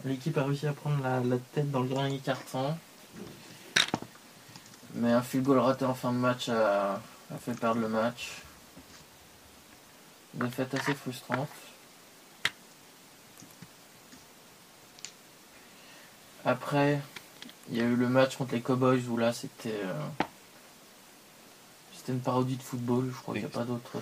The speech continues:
Speaker 1: terme.
Speaker 2: C'était chaotique le truc.
Speaker 1: Ouais. L'attaque était juste pathétique, euh.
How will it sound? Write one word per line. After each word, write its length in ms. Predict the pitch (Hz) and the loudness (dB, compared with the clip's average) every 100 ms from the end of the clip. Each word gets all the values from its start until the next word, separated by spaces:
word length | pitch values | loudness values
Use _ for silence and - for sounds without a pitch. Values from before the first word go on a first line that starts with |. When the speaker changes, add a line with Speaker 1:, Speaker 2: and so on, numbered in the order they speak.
| - | -2
Speaker 1:
terme. 280 | 117 123 131 - - - - | -2 0 -4 -10 -20 -18 -16
Speaker 2:
C'était 140 | 104 | -10
chaotique 380 | 101 101 - 92 - | -8 -8 -12 -16 -16
le 60 | |
truc. 220 | 90 85 - - - - - - - - - - - - - - | -18 -18 -20 -20 -20 -20 -20 -20 -20 -20 -20 -20 -20 -20 -16 -8
Speaker 1:
Ouais. 300 | 120 120 110 - - - - - - - - - - | -2 -2 -2 -8 -20 -20 -20 -20 -20 -20 -20 -8 0
L'attaque 360 | 120 139 127 | 0 2 2
était 180 | 123 120 | 0 0
juste 220 | 120 123 | -2 -4
pathétique, 800 | - 123 123 113 - 117 127 | -2 -2 -2 -4 -2 -2 -2
euh. 40 | 127 | -4